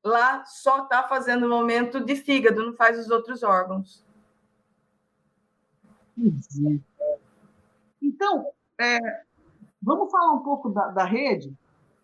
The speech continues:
Speaker 2: né? Como que ela surgiu e, e, e qual a, a, a, a, o objetivo, porque nós estamos vivendo de Setembro Verde.
Speaker 1: Verde.
Speaker 2: É um mês de conscientização para doadores, é bem específico, né?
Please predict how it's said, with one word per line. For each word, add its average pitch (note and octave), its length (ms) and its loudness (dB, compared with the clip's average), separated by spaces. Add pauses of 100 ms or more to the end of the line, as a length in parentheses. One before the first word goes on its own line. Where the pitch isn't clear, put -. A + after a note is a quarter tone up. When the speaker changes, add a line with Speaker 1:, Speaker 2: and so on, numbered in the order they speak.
(160)
Speaker 2:
né? A#3 320 0 (500)
Como A3+ 280 2
que G#3+ 100 -8
ela G3 160 0
surgiu G#3+ 540 -2
e, G3+ 320 -2
e, G3+ 80 -2
e - 80 -4
qual G#3+ 300 2
a, F#3+ 60 4
a, D#3 720 0 (200)
a, E3+ 80 2
a, D3 520 -2 (340)
o G3+ 120 4
objetivo, F#3+ 560 0
porque C#4 140 -6
nós C#4 160 2
estamos C4+ 240 -2
vivendo A#3 280 -2
de G#3+ 80 -4
Setembro B3 420 0 (160)
Verde. E3 400 2 (320)
Speaker 1:
Verde. F3 720 -2
Speaker 2:
É C4+ 300 -2
um C4+ 80 2 (280)
mês B3 300 0
de - 160 -4
conscientização C4 960 0 (300)
para E4+ 380 4
doadores, A#3+ 720 0
é G#3 80 0
bem D#4+ 220 -2
específico, D4 920 4
né? D4 200 0